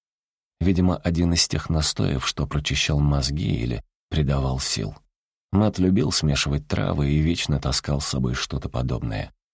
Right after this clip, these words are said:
Большинство таких чаёв помогали ему меньше видеть призраков.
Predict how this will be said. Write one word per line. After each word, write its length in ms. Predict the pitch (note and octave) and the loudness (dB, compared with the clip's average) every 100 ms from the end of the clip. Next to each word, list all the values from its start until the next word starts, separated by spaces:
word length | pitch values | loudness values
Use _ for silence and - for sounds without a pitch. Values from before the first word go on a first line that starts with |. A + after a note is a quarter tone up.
| _ _ | _ _
Большинство 560 | F2 G2 - G#2+ - A#2+ | 2 2 4 0 0 0
таких 380 | F#2+ - A2 - | 0 0 -2 0
чаёв 480 | - F2 G#1 - | 0 0 -2 -4
помогали 500 | - D#2+ D2+ D2+ D#2 | -2 2 2 0 0
ему 260 | C#2 C#2 C#2+ | 0 2 2
меньше 460 | C#2+ D2 - - A#1+ | 2 2 0 -2 -2
видеть 440 | B1+ C2 - - | -2 -2 -4 -8
призраков. 680 | - B1+ - - - - | -4 -4 -4 -8 -8 -10